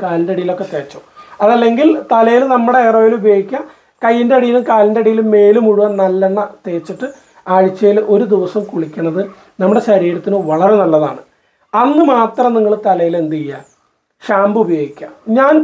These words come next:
കുളി കഴിഞ്ഞതിന് ശേഷം എണ്ണ തൊട്ട്, തൊട്ട് പരട്ടുന്ന ആളാണ്. ഞാൻ കുളിക്കണതിന് മുന്നേ തലയിൽ എണ്ണ തേച്ചിട്ട് ഷാമ്പു ഇടാൻ അങ്ങനത്തെ പരിപാടിയൊന്നുമില്ല. ഡെയിലി workout ചെയ്യാൻ പോകുന്നുണ്ട് ഇപ്പോൾ.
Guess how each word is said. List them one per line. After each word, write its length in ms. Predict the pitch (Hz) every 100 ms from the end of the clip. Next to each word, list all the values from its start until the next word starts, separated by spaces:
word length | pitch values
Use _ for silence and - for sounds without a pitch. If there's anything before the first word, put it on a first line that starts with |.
| 294
കുളി 200 | 240 262
കഴിഞ്ഞതിന് 520 | 254 220 214 214 220 226
ശേഷം 280 | 208 190 202 196
എണ്ണ 140 | 180 185 185
തൊട്ട്, 180 | 175 196 190
തൊട്ട് 180 | 190 - 185
പരട്ടുന്ന 320 | 185 185 165
ആളാണ്. 220 | 143 135 156
ഞാൻ 120 | 190 226 226 - _ 226
കുളിക്കണതിന് 440 | 214 214 220 226 220
മുന്നേ 180 | 214 214
തലയിൽ 260 | 208 202 208
എണ്ണ 100 | 190 202
തേച്ചിട്ട് 320 | 190 202 214 220 - _ _ -
ഷാമ്പു 280 | 202 185 196
ഇടാൻ 100 | 190
അങ്ങനത്തെ 220 | 185 185 185
പരിപാടിയൊന്നുമില്ല. 500 | 165 160 160 165 190
ഡെയിലി 300 | 196 208 220 226
workout 360 | 202 196 180 196
ചെയ്യാൻ 160 | 190 165
പോകുന്നുണ്ട് 240 | 156 147
ഇപ്പോൾ. 140 | 208